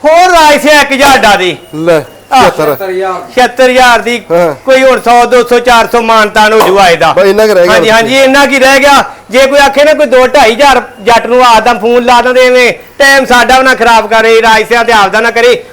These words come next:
Speaker 1: ਹੁਣ
Speaker 2: ਹਾਂ।
Speaker 1: ਤੇ ਵੇਲਾ ਐਡੀ ਮੱਝਾਂ ਮਲਗਲੇ ਨੱਬੇ ਪਚਾਨਵੇਂ ਕਰਦੇ ਆ।
Speaker 2: ਉੱਤੋਂ ਝੋਨੇ ਦਾ ਸੀਜ਼ਨ।
Speaker 1: ਸੀਜ਼ਨ ਆਇਆ ਵਾ, ਕੋਈ ਕਮੀ ਨਹੀਂ ਮੱਝ ਚ।
Speaker 2: ਵਾਹ।
Speaker 1: ਇਹਨਾਂ ਹੈ ਸਾਰਾ ਸੋਨਾ ਵਾ,
Speaker 2: ਹੂੰ।
Speaker 1: ਪਰ ਇਹਨਾਂ ਦੋਵਾਂ ਮੱਝਾਂ ਚ ਕੋਈ ਕਮੀ ਨਹੀਂ ਜੋੜੀ ਦੇ ਵਿੱਚ।
Speaker 2: ਲਓ ਵੀ ਦੋਸਤੋ,
Speaker 1: ਹਾਂਜੀ।
Speaker 2: ਵੀ ਹੁਣ ਮੇਰਾ ਵੀਰ ਨਾ ਸਾਰਿਆਂ ਵੀਰਾਂ ਨੇ ਸੁੱਟ ਲੈਣੇ ਆ ਝੋਨੇ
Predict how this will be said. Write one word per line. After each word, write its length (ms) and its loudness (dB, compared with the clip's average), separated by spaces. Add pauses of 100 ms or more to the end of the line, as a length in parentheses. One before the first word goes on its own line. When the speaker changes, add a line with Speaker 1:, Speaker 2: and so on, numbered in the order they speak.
Speaker 1:
ਹੁਣ 120 0
Speaker 2:
ਹਾਂ। 60 -4
Speaker 1:
ਤੇ 120 0
ਵੇਲਾ 240 2
ਐਡੀ 260 0
ਮੱਝਾਂ 320 0
ਮਲਗਲੇ 500 -2 (200)
ਨੱਬੇ 300 0
ਪਚਾਨਵੇਂ 440 -2
ਕਰਦੇ 360 0
ਆ। 120 0
Speaker 2:
ਉੱਤੋਂ 200 -2
ਝੋਨੇ 260 0
ਦਾ 100 0
ਸੀਜ਼ਨ। 360 -4
Speaker 1:
ਸੀਜ਼ਨ 360 0
ਆਇਆ 280 2
ਵਾ, 120 2
ਕੋਈ 340 0
ਕਮੀ 320 -2
ਨਹੀਂ 120 0
ਮੱਝ 240 0
ਚ। 120 -4 (200)
Speaker 2:
ਵਾਹ। 200 -4
Speaker 1:
ਇਹਨਾਂ 260 0 (360)
ਹੈ 220 2
ਸਾਰਾ 240 2
ਸੋਨਾ 400 2
ਵਾ, 260 0
Speaker 2:
ਹੂੰ। 180 0
Speaker 1:
ਪਰ 100 0
ਇਹਨਾਂ 300 0
ਦੋਵਾਂ 260 0
ਮੱਝਾਂ 240 0
ਚ 40 -2
ਕੋਈ 140 -4
ਕਮੀ 260 0
ਨਹੀਂ 100 -2
ਜੋੜੀ 260 0
ਦੇ 120 -2
ਵਿੱਚ। 240 -2 (160)
Speaker 2:
ਲਓ 280 -2
ਵੀ 80 -6
ਦੋਸਤੋ, 280 -4
Speaker 1:
ਹਾਂਜੀ। 100 -10 (640)
Speaker 2:
ਵੀ 100 -4
ਹੁਣ 480 0
ਮੇਰਾ 240 -2
ਵੀਰ 240 -6
ਨਾ 320 -2 (180)
ਸਾਰਿਆਂ 340 -2
ਵੀਰਾਂ 200 -2
ਨੇ 80 -2
ਸੁੱਟ 200 -8
ਲੈਣੇ 220 -2
ਆ 40 -2
ਝੋਨੇ 460 -4